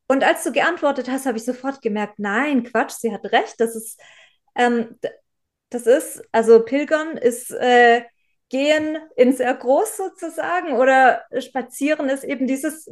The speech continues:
Pilgern im Alltag." Das sind, ist die Verbindung, die gibt es auf jeden Fall und es hat mir schon, ja,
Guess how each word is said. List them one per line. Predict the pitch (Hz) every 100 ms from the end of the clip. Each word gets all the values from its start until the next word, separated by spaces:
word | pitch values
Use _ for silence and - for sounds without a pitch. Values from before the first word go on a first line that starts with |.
| 233
Pilgern | 330 320 330
im | 302
Alltag." | 277 330 302 226
Das | 226 226
sind, | 269 -
ist | 311 -
die | 277
Verbindung, | 302 - 285 269 196 208 226 - _ _ -
die | 233
gibt | 311 311
es | 302 302
auf | - 226
jeden | 233 285 330
Fall | - 208 214 277 -
und | - 233 254 247 - _ _ _ _ _ _ _ -
es | - -
hat | 254 -
mir | 262
schon, | 277 285 285 311 - _ _ _ _ _
ja, | 220 254